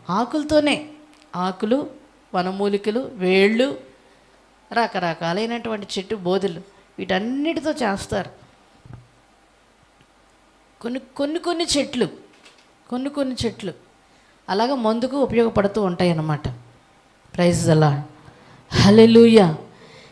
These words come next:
కానీ దీని ఆకులన్నీ ఆరోగ్యం ఇచ్చేవి, స్వస్థతని ఇచ్చేవి,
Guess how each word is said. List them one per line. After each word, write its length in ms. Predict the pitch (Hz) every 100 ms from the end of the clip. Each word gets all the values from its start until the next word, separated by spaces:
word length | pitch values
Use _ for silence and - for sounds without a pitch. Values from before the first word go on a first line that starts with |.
| _ -
కానీ 160 | 262
దీని 200 | 247 226
ఆకులన్నీ 1300 | 190 175 220 226 247 220 226 254 294 320 339 254 - - - - -
ఆరోగ్యం 540 | 196 233 262 262 254
ఇచ్చేవి, 480 | 240 233 - 233 202
స్వస్థతని 720 | 175 - 233 226 - 294 285
ఇచ్చేవి, 580 | 262 - 269 254 233 170